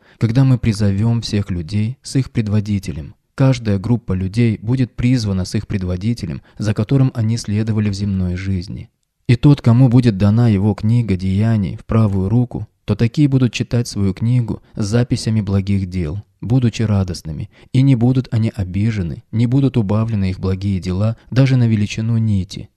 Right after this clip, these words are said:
на финиковой косточке. А кто был слепым в этой жизни, не видел доказательства могущества Аллаха и не стал верующим, тот и в вечной жизни будет слепым и ещё больше сбившимся с пути,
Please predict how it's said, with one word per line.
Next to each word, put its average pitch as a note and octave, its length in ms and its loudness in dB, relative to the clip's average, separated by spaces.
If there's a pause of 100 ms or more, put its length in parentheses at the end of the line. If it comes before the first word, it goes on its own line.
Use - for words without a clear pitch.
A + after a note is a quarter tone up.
на A2 120 2
финиковой G2 520 -2
косточке. - 640 -14 (520)
А A2 120 4
кто C#3+ 240 4
был C3 200 2
слепым A#2 540 0
в G2 60 0
этой F#2+ 200 -2
жизни, G#2+ 540 -2 (160)
не B2+ 200 4
видел C3+ 280 4
доказательства G#2 800 -2
могущества F#2 720 -4
Аллаха G2 600 -4 (200)
и C#3 80 4
не C3 140 4
стал G2+ 320 0
верующим, F#2+ 680 -2 (260)
тот C#3 200 0
и D3 60 6
в B2 40 2
вечной A#2+ 380 0
жизни B2+ 320 -2
будет A#2 260 -2
слепым F#2+ 600 -6 (280)
и C3+ 80 4
ещё C#3 260 2
больше A2 440 -2
сбившимся F#2 560 -6
с - 80 -14
пути, A2 400 -4